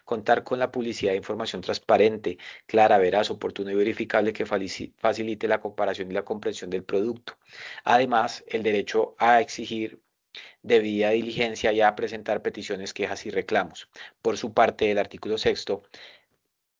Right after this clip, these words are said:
no define deberes en sentido estricto, sino unas buenas prácticas de autoprotección,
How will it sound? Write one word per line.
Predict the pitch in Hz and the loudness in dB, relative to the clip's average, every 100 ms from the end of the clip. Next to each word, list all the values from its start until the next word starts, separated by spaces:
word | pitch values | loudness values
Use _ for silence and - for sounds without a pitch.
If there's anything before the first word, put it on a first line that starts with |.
| _ | _
no | 131 | 4
define | 131 135 143 143 | 4 4 -4 -4
deberes | 139 110 101 107 - | 0 2 2 0 0
en | 120 | -2
sentido | 120 127 110 101 | 0 -6 -4 -2
estricto, | 101 - 156 - | 0 0 -2 -4
sino | 92 117 107 | -6 -6 -4
unas | 98 101 104 - | -4 -4 -6 2
buenas | 120 120 117 | 4 4 2
prácticas | - 117 - - 123 107 | 2 0 0 -4 -4 2
de | |
autoprotección, | 113 104 110 101 98 95 147 143 | 2 2 -2 -4 -4 -2 -2 -2